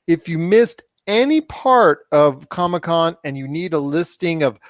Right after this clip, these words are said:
of all the great stuff that happened there, check us out on Facebook or Twitter at Pop Culture Cosmos, and you'll see in the newsfeed all the latest news and also the links to trailers as well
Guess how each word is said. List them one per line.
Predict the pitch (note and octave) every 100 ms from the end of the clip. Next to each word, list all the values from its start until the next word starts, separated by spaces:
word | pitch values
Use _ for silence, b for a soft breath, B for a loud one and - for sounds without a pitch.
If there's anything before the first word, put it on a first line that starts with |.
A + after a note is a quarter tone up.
| b
of | C3
all | C#3 D3+
the | D3+
great | D#3 D3+
stuff | - D3+ C#3+
that | D3
happened | - D#3 F3 F3 E3 E3
there, | E3+ E3+ D#3+ b b b
check | - A3 G#3+
us | A#3
out | A3+ G3 F#3 F#3 _ -
on | E3+ G#3
Facebook | F#3 G3 G3+ - G3+ - -
or | F3 G3+
Twitter | - - F3+ E3 E3+ -
at | C#3 C3+ _
Pop | - G3+ G3 -
Culture | F#3+ -
Cosmos, | E3 D#3 D3 C3+ C#3+ D3+ - _ _ _
and | - D3
you'll | D#3
see | E3 - F3+ E3 _
in | E3+ G3
the | A#3+
newsfeed | B3+ A#3 A#3 - F3 D3+ C#3 -
all | D#3 E3+ G3 G#3
the |
latest | G3+ F#3+ F3+ E3+ E3+
news | E3+ E3+ D3 _
and | E3 G3 G#3
also | F#3 F3 F3+
the | D3+
links | D3 D#3+ D#3 -
to | C#3
trailers | - - F#3 F3+ F3 D#3
as | D3+ B2
well | D3 D3+ D3